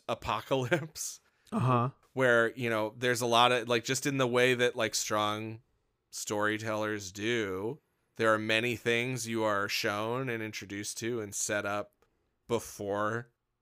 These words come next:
Speaker 1: the coming or whatever the fuck it is. And then you revisit all of those things in the upside down, insane, unhinged world of post,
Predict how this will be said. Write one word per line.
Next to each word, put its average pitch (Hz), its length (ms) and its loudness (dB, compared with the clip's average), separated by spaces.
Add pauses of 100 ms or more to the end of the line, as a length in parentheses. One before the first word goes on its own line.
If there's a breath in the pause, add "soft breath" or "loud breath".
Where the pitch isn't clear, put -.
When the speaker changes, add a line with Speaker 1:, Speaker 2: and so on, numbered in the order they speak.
(460)
Speaker 1:
the 110 340 -4
coming 127 540 0
or 120 120 0
whatever 110 360 0
the 110 100 -6
fuck 113 280 -2
it 113 100 0
is. 156 360 0 (380 soft breath)
And 117 200 -2
then 113 180 0
you 120 140 -2
revisit 151 540 4
all 127 160 6
of 107 120 0
those 110 260 0
things 107 420 -2
in 107 140 -8
the 95 500 -8 (180)
upside 123 540 2
down, 113 420 2
insane, 107 880 -4
unhinged 101 760 -10
world 101 500 -8
of 95 400 -12 (600)
post, - 680 -4